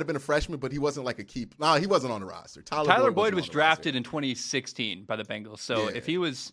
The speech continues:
Speaker 1: He came out, like, his third year.
Speaker 2: Yeah, I don't know. I know, I, I
Speaker 1: Yeah,
Speaker 2: looked, I looked
Speaker 1: it's
Speaker 2: at it literally the other day. He was drafted in twenty sixteen because he'd been there. I was looking at how long he'd been in Cincinnati. Like, he didn't have a winning year until this year, his entire career in Cincinnati,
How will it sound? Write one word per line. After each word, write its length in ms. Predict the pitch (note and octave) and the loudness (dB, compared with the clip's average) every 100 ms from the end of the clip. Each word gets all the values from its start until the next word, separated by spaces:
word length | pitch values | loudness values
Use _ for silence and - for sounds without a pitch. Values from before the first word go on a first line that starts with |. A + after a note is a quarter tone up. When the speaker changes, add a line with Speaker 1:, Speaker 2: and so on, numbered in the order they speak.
| - _ _ _ _ _ _ _ A#2+ | -20 _ _ _ _ _ _ _ -14
Speaker 1:
He 100 | C#3 | -6
came 240 | D3 B2+ | -4 -2
out, 140 | A#2 | -2
like, 140 | A2+ G#2+ | -4 -6
his 220 | F#2+ - _ | -10 -12 _
third 280 | B2+ C3 B2 | 2 2 -2
year. 500 | G#2+ A#2 B2+ C#3 D3+ G3 _ _ _ _ _ _ _ _ _ _ | -6 -6 -4 -4 -8 -16 _ _ _ _ _ _ _ _ _ _
Speaker 2:
Yeah, 220 | A2+ F#2 | -6 -6
I 20 | |
don't 140 | G2 F#2+ | -8 -14
know. 220 | F#2+ F#2+ _ _ - | -16 -18 _ _ 2
I 120 | D#3 | 4
know, 100 | G3 | 4
I, 40 | |
I 140 | F3+ D#3+ | 6 6
Speaker 1:
Yeah, 160 | F3 D#3+ | 6 4
Speaker 2:
looked, 200 | F#3+ E3 | 4 2
I 60 | |
looked 200 | E3+ G3 | 2 2
Speaker 1:
it's 120 | G3+ D3+ | 0 -2
Speaker 2:
at 20 | |
it 80 | D3 | -4
literally 360 | E3+ F3+ E3 C#3+ | 0 0 0 0
the 120 | C#3 | 0
other 160 | B2+ | 0
day. 160 | B2 B2 | 0 0
He 80 | C3 | -2
was 120 | B2 | -4
drafted 360 | D3 B2+ B2+ A#2+ | 0 0 0 -8
in 80 | A2 | -8
twenty 220 | B2 G#2+ | -8 -8
sixteen 420 | B2 A#2 - G#2 | -10 -10 -8 -8
because 260 | G#2 A#2+ A#2+ | -8 -10 -10
he'd 140 | A#2+ | -8
been 160 | A#2 A#2 | -6 -6
there. 320 | A2+ G#2+ A2 _ _ - | -6 -8 -12 _ _ 0
I 100 | D3 | 2
was 120 | D#3+ | 4
looking 180 | G3 F#3+ | 2 4
at 40 | |
how 80 | D#3+ | 2
long 200 | D#3 D3+ | 2 0
he'd 160 | C#3+ B2+ | -2 -2
been 160 | C3+ | -4
in 60 | B2+ | -4
Cincinnati. 560 | C3+ A#2+ B2 C3 A#2+ A2+ | -6 -6 -4 -2 -2 -6
Like, 160 | A#2 | -4
he 80 | E3+ | -4
didn't 100 | F3+ | 0
have 80 | D3+ | 0
a 60 | |
winning 260 | C3+ C#3+ B2+ | 0 -2 -2
year 240 | B2+ D3 | -2 -2
until 300 | B2+ A2+ C3 | -4 -4 -4
this 220 | A#2+ A#2 B2+ | -4 -8 -8
year, 300 | A#2+ E2+ - _ _ | -8 -10 -14 _ _
his 120 | D#3+ C#3+ | -4 -2
entire 300 | C3+ C#3 C3 | 0 0 0
career 280 | B2+ A#2+ | -4 -4
in 80 | A#2+ | -6
Cincinnati, 540 | - A2+ A2+ G#2+ G2+ | -10 -14 -12 -12 -14